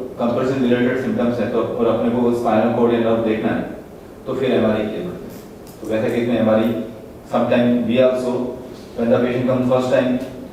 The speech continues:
our als-, uh, first line of investigation becomes M R I, if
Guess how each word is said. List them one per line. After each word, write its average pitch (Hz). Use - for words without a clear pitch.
our 120
als-, 120
uh, 110
first 131
line 120
of 120
investigation 120
becomes 117
M -
R 104
I, 120
if -